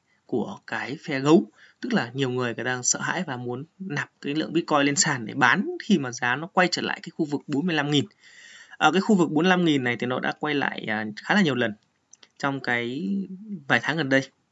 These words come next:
<coughs> Một, hai, ba, lần này lần tư rồi. Thế thì, à, đã, đã khá lâu rồi nó chưa quay lại. Chúng ta phải có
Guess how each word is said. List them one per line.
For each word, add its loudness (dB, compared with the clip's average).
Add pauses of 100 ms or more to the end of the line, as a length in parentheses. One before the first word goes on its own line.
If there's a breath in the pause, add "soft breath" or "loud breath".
(160)
<coughs> 0
Một, -4
hai, -2
ba, 2
lần -2
này -2
lần -6
tư 10
rồi. 4 (580 soft breath)
Thế 2
thì, 6
à, 4
đã, 0 (120)
đã 0
khá 4
lâu 8
rồi 2
nó -2
chưa 0
quay 0
lại. 2 (680)
Chúng -10
ta 2
phải -4
có -2